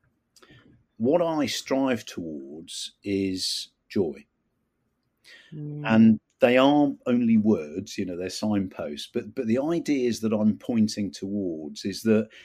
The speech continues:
Speaker 1: happiness requires something external. So I want a shinier car, I want a beautiful partner,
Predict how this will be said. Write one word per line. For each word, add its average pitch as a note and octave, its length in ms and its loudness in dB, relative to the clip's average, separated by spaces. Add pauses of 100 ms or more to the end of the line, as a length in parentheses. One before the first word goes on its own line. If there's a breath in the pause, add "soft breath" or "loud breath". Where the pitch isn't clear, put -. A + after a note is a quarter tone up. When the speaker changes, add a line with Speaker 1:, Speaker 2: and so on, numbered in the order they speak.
(160 loud breath)
Speaker 1:
happiness A2+ 800 -4
requires G2+ 560 -6
something G2+ 560 -8
external. F2 760 -12 (1120 soft breath)
So G#2 260 0
I G#2+ 40 4
want G#2+ 280 2
a G2 40 -8
shinier F#2 560 -8
car, F2 560 -14
I E2+ 40 -12
want F2+ 280 -12
a - 40 -20
beautiful - 500 -10
partner, E2+ 720 -14